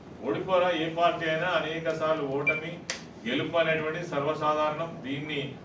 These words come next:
ఆసరా చేసుకొని ఇటువంటి దుష్ప్రచారం జరుగుతుంది. దీన్ని కూడా మేము తీవ్రంగా ఖండిస్తా ఉన్నాం. ఇటువంటి ప్రచారానికి ఎక్కడ కూడా తావు లేదు.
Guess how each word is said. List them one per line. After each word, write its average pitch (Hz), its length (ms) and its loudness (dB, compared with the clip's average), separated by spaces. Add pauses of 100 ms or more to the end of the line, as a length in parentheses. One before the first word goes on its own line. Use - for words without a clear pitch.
(120)
ఆసరా 185 520 4
చేసుకొని 175 440 0
ఇటువంటి 160 300 -2
దుష్ప్రచారం 151 680 -2
జరుగుతుంది. 143 440 -4
దీన్ని 143 300 -6
కూడా 151 160 -4
మేము 139 260 -4
తీవ్రంగా 139 520 -4
ఖండిస్తా 139 380 -4
ఉన్నాం. 160 400 0 (340)
ఇటువంటి 147 360 -2
ప్రచారానికి 156 640 6
ఎక్కడ 143 220 -2
కూడా 143 180 4
తావు 135 340 4
లేదు. 170 420 2